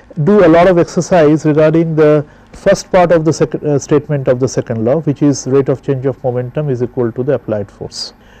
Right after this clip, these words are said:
But the second part of the statement is even more vital. It talks about the directionality aspect. It takes place in the direction in which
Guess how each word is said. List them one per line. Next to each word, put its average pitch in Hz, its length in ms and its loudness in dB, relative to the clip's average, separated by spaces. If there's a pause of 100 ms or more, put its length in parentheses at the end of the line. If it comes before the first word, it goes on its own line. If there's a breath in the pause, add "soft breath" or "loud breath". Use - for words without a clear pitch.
(120 soft breath)
But 170 160 2
the 185 80 0
second 254 400 -2
part 254 180 2
of 233 140 2
the 233 80 2
statement 196 540 -2
is 156 140 0
even 160 260 2
more 160 160 0
vital. 110 440 -2 (720 soft breath)
It 151 140 -4
talks 190 260 0
about 151 340 2
the 180 120 4
directionality 147 840 0
aspect. - 460 -10 (500 soft breath)
It 139 100 -4 (100)
takes 151 260 -2
place 202 300 0
in 160 100 -2
the 170 100 2
direction 143 600 0
in 160 160 -4
which - 340 -4